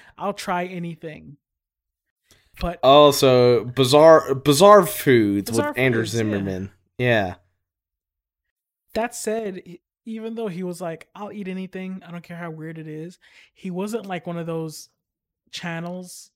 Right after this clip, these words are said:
Speaker 1: or shows that are doing it for shock value. It was more of a, "S-, people eat this to survive. I'll try it." They, they probably try to make it taste good.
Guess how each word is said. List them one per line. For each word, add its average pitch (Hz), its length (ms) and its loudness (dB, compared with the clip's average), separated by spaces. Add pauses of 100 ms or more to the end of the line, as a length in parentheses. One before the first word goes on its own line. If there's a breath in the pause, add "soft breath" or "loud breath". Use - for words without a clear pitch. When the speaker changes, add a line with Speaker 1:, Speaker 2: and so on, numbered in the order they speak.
Speaker 1:
or 160 120 -14
shows 165 520 -12
that 156 120 -14
are 147 120 -14
doing 160 300 -14
it 160 100 -18
for 160 80 -18
shock 156 260 -16
value. 233 480 -18 (540)
It 170 80 -16
was 165 200 -8
more 165 340 -8
of 160 120 -10
a, 151 480 -12 (1300)
"S-, - 260 -20
people 320 380 -6
eat 240 180 -10
this 208 200 -16
to 208 60 -16
survive. 185 540 -12 (340)
I'll - 80 -20
try 180 280 -6
it." 226 180 -14 (220)
They, 240 140 -8
they 240 180 -10
probably 269 340 -12
try 208 160 -10
to 196 60 -8
make 180 200 -12
it 175 60 -14
taste 170 240 -14
good. 226 240 -16